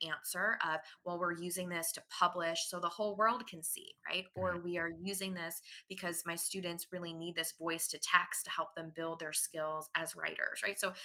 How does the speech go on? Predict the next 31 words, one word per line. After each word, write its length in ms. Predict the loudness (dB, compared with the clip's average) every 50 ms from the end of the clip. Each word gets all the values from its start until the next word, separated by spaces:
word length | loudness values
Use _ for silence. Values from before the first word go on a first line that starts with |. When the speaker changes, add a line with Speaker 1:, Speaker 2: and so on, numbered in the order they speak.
| -8 2 6
Speaker 1:
that 180 | 8 8 8
Speaker 2:
Mm-hmm. 80 | 6 2
Speaker 1:
reason 360 | 2 2 2 2 0 -2 -2 -2
of 180 | -4 -4 -4 2
why 360 | 6 8 10 10 10 8 6 0
could 120 | -6 -10
go 160 | -8 -6 -6 -4
in 60 | -6
a 40 | -4
lot 220 | -2 0 0 0
of 120 | 0 -2 -6
directions, 600 | 2 6 6 6 6 4 -4 -6 -6 -8 -10 -12 -12 -12 -14 -14 -8 -2
but 80 | 0
it's 140 | 0 0 0
an 60 | -2
important 540 | -2 -4 -4 -4 0 2 2 2 2 0 -2 -2 -6
conversation 760 | -2 4 4 4 4 4 0 0 0 -2 0 -2 -2 -4 -2
starter 520 | -4 -2 0 0 0 2 0 -2 -2 -6 -10 _ -18 -12 -12
if 120 | -10 -8 -6
you 80 | -2 -2
are 140 | -2 -2
Speaker 2:
Mm-hmm. 120 | -4 -8 -8
Speaker 1:
planning 480 | -8 -6 -6 -6 -4 -4 -6 -6 -8 -10 -12
collaboratively 880 | -14 -10 -4 -4 0 0 0 -2 -2 -4 -4 -4 -4 -4 -4 -2 -2 -4
with 140 | -4 -8 -12
a 60 | -6
team. 460 | -6 -4 -4 -4 -6 -6 -8 -8 -12 _ _ _ _ _ _ _ _ -12 -10 -10 -6
It's 200 | -6 -6 -4 -4
a 40 | -6
great 320 | 0 2 2 2 2 2
reflection, 880 | 0 -2 -2 -2 -2 2 2 2 2 2 0 0 0 0 0 -2 -4